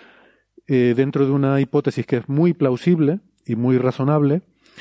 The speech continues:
y que además no solo encaja todo lo que se ha observado y todo lo que no se ha observado,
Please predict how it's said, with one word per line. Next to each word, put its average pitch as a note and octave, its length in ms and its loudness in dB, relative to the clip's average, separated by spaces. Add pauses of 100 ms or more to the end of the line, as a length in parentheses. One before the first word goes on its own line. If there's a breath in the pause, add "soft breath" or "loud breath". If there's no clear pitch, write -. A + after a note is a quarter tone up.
(580 loud breath)
y C3+ 180 0
que B2 1000 4
además C#3+ 420 0
no C#3+ 120 -4
solo D#3 180 -2
encaja D3+ 440 -2
todo D3 280 0
lo D3+ 120 0
que D3 80 -6
se D#3 80 0
ha - 20 2
observado C#3 540 -2
y B2+ 120 -6
todo D3 220 0
lo C#3+ 100 0
que A#2 120 -2
no C3+ 120 -2
se D3+ 120 -2
ha D3 40 2
observado, D#3 640 -2